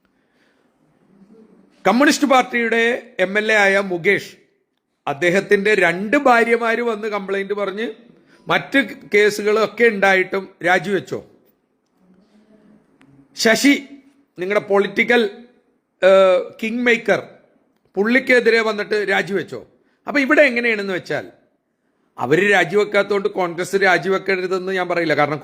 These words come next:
കോൺഗ്രസ് വേറെ, കമ്മ്യൂണിസ്റ്റ് വേറെ. കമ്മ്യൂണിസ്റ്റ് എന്തും ഗുണ്ടായിസത്തിലൂടെയും മറ്റേ എന്തെന്നാ പറഞ്ഞ ക്യാപ്സ്യൂളുകളും അണികളൊക്കെ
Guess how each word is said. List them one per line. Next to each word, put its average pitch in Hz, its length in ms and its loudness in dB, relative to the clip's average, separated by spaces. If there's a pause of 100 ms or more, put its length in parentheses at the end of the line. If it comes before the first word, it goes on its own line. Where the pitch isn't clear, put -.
കോൺഗ്രസ് 170 540 0
വേറെ, 196 260 4
കമ്മ്യൂണിസ്റ്റ് 185 480 -2
വേറെ. 110 200 -2 (800)
കമ്മ്യൂണിസ്റ്റ് 226 540 0
എന്തും 220 300 2 (160)
ഗുണ്ടായിസത്തിലൂടെയും 185 1040 0 (1700)
മറ്റേ 196 260 0
എന്തെന്നാ 190 280 0
പറഞ്ഞ 180 180 0 (200)
ക്യാപ്സ്യൂളുകളും 190 800 0 (500)
അണികളൊക്കെ 226 440 2